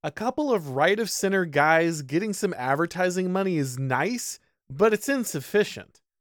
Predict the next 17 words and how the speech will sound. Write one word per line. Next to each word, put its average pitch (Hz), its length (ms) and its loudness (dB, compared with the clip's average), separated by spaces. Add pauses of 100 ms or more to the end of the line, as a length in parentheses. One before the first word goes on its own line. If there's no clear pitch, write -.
(120)
Until 285 420 -2
Anheuser-Busch 196 840 0
issues 156 360 -4
an 151 120 -6
explicit 240 960 -4
apology 131 800 -2
and, 143 300 -4
much 180 340 -4
more 165 220 0
importantly, 135 800 -2 (340)
takes 220 340 -2
substantive 240 920 -4
action 160 560 -4
that 135 220 -8
signals 208 480 -4
a 120 80 -8
shift - 560 -4